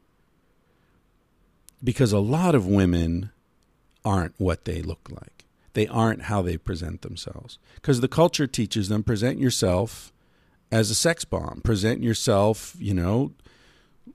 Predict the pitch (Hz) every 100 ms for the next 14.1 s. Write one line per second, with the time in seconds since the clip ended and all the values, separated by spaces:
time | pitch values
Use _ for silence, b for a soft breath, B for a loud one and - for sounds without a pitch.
0 | _ _ - 110 107 101 - 156 - 151
1 | 143 139 - 120 113 135 135 143 143 139
2 | 135 - - - 98 87 127 123 107 113
3 | 110 113 95 - - - 113 117 127 123
4 | - - 147 - 147 123 143 139 - 110
5 | 120 - 143 - 131 123 147 147 - 101
6 | 135 127 123 139 143 135 139 147 143 143
7 | 143 135 113 135 127 135 147 - 151 139
8 | 139 127 - 131 135 B B B B B
9 | B B _ _ - - _ _ _ _
10 | _ _ _ 151 147 151 170 226 202 135
11 | 113 131 110 123 120 120 - 113 113 113
12 | 117 117 175 - 135 110 101 98 98 -
13 | 107 - 110 98 92 101 - 185 180 -